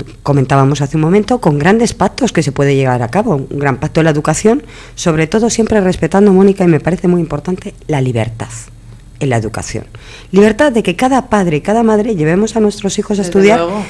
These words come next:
Speaker 1: donde queramos. Ya, pero es que siempre que se intenta subvencionar la pública, subvencionar la concertada, donde también van muchísimos madrileños en este caso, vosotros os ponéis en contra. Cuando a mí me parece que vosotros precisamente sois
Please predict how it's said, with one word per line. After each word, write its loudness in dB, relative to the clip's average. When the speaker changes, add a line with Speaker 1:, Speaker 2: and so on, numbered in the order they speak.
Speaker 1:
donde 4
queramos. 0
Ya, 0
pero 0
es -6
que 0
siempre 2
que 0
se 2
intenta 0
subvencionar -2
la -2
pública, 0
subvencionar 0
la 0
concertada, -4
donde 0
también 4
van 4
muchísimos 2
madrileños 0
en 4
este -2
caso, -6
vosotros 0
os 0
ponéis 2
en -2
contra. -4
Cuando 4
a 6
mí 6
me 8
parece 0
que 0
vosotros 0
precisamente 0
sois 2